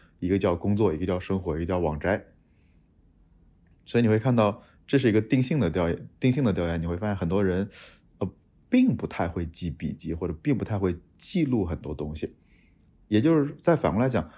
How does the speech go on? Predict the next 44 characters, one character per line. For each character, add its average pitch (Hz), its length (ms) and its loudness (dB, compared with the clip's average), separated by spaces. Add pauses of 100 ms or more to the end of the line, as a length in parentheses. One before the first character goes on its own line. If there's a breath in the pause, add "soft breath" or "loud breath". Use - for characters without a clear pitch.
(180 loud breath)
这 160 140 6
些 139 100 4
人 127 140 4
几 147 180 0
乎 147 180 0
没 131 100 2
有 131 80 2
写 131 180 -2
文 78 180 0
章 117 140 0
的 120 60 0
需 85 140 -6
求。 - 220 -8 (720)
你 120 140 0
给 92 180 6
他 107 100 0
们 113 140 2
一 87 140 0
个， 87 420 0 (460 soft breath)
呃， 82 300 -2 (200)
很 95 220 -2
好 101 160 2
的 90 120 0 (180)
编 98 120 4
辑 95 120 4
器 92 260 0
啊， 69 180 0
或 76 120 -6
者 80 100 -2
像， 82 480 -6
像 82 280 -6
一 85 40 -2
个 87 80 -4
很 90 140 -4
大 92 120 2
的 92 80 0
知 92 120 -4
识 90 100 -4
库， 90 240 -4 (140)
他 - 80 -2
们 135 60 2
不 110 80 0
会 139 100 4
用。 151 120 0